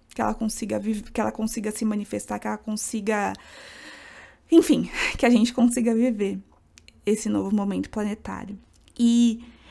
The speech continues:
é tão interessante isso, e quando eu vi, eu, eu pensei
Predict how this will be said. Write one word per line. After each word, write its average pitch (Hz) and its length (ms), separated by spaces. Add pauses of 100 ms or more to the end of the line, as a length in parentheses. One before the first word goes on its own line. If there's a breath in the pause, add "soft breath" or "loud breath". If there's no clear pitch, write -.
(120 loud breath)
é 233 80
tão 269 220
interessante 214 1300
isso, 214 420
e 208 40
quando 247 340
eu 262 120
vi, 226 560
eu, 220 400
eu 226 80
pensei 226 720